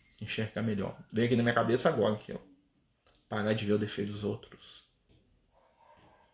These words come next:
Bota o colírio no teu, lembra? Não tem a trave, o argueiro? Então Jesus já tá limpando, ó, né? Você já tá no ponto que já tirou a trave, o argueiro. Agora é só botar um pouquinho de colírio pra gente parar de criticar o nosso irmão, aquele que pensa diferente, aquele que entende diferente,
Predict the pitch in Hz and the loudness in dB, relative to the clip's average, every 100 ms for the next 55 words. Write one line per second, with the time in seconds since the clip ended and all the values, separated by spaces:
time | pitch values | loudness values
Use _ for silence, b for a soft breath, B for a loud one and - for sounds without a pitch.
0 | _ - 104 107 139 143 - 139 120 120 | _ -10 4 10 10 8 4 6 8 8
1 | 123 120 120 113 139 180 110 104 120 120 | 6 4 4 6 8 8 6 4 2 2
2 | 131 120 123 139 110 107 104 113 151 117 | -2 2 6 6 6 4 2 4 6 6
3 | 107 104 117 139 147 175 226 - 151 147 | 2 0 4 4 8 8 8 8 6 6
4 | 90 - - - B B - - 165 190 | 2 -2 -4 -6 B B -4 6 8 8
5 | 156 175 160 190 180 180 - 165 190 190 | 8 6 6 6 6 4 6 8 8 8
6 | - 147 147 120 101 107 117 117 156 214 | 6 6 6 4 4 4 6 6 4 6
7 | 214 208 190 185 - 160 156 143 123 165 | 8 8 8 6 4 2 4 6 6 6
8 | 196 110 B B B B - 135 - 143 | 6 2 B B B B -4 -2 2 4
9 | 135 135 127 - - - 127 143 113 - | 4 2 0 0 -2 2 4 4 2 0
10 | 98 - 98 107 117 - - - - 104 | -6 -4 -4 -4 -6 -12 -20 -20 -10 -10
11 | - - 202 101 - - - 95 107 - | -8 -4 -2 -2 -2 -2 2 2 0 -2
12 | - - - - - 110 113 107 104 - | -12 -14 -20 -10 -6 -2 -2 2 2 2
13 | 104 101 98 104 104 - - | -2 2 2 2 0 -8 -10